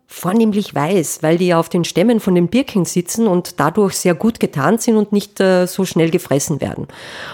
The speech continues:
Und dann, äh, kam aber die industrielle Revolution und alles war dreckig und verrußt und auch die Birkenstämme sind immer dunkler geworden. Und da hatten dann plötzlich diejenigen, äh, einzelnen, äh, Birkenspanner einen Vorteil,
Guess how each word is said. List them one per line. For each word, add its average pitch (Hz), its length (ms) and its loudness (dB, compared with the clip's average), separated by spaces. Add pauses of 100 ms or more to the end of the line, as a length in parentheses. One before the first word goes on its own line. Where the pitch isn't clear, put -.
(120)
Und - 400 -2
dann, 254 400 2
äh, 185 360 2
kam 165 240 0
aber 190 160 0
die 175 440 0
industrielle 180 840 2
Revolution 156 680 2
und 226 140 2
alles 180 280 2
war 170 80 2
dreckig - 500 0
und 170 140 0
verrußt 170 580 0
und 190 140 0
auch 190 140 0
die 226 120 0
Birkenstämme 226 800 0
sind 175 140 -2
immer 170 180 2
dunkler 170 340 0
geworden. 156 500 0 (640)
Und 180 180 0
da 220 220 0
hatten 240 240 0
dann 202 180 2
plötzlich 196 680 -2
diejenigen, 240 1000 2
äh, 196 200 -2 (640)
einzelnen, 214 640 2
äh, 190 320 0
Birkenspanner 208 640 0
einen 180 260 0
Vorteil, 214 540 0